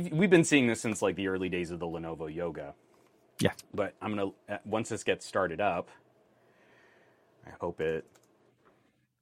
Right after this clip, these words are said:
Speaker 2: You didn't kill the
Speaker 1: takes a
Speaker 2: battery
Speaker 1: second for
Speaker 2: before you,
Speaker 1: this to
Speaker 2: oh,
Speaker 1: all
Speaker 2: here,
Speaker 1: fire
Speaker 2: there
Speaker 1: up.
Speaker 2: you are, yeah.
Speaker 1: So this has wireless radios built into it.
Speaker 2: Ooh.
Speaker 1: I have been perpetually frustrated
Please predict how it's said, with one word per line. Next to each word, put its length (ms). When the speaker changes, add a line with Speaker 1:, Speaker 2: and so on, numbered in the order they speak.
Speaker 2:
You 80
didn't 180
kill 120
the 80
Speaker 1:
takes 60
a 40
Speaker 2:
battery 0
Speaker 1:
second 360
for 80
Speaker 2:
before 80
you, 40
Speaker 1:
this 80
to 120
Speaker 2:
oh, 100
Speaker 1:
all 20
Speaker 2:
here, 140
Speaker 1:
fire 140
Speaker 2:
there 160
Speaker 1:
up. 80
Speaker 2:
you 40
are, 180
yeah. 200
Speaker 1:
So 480
this 680
has 480
wireless 600
radios 600
built 280
into 320
it. 160
Speaker 2:
Ooh. 640
Speaker 1:
I 580
have 340
been 420
perpetually 960
frustrated 1040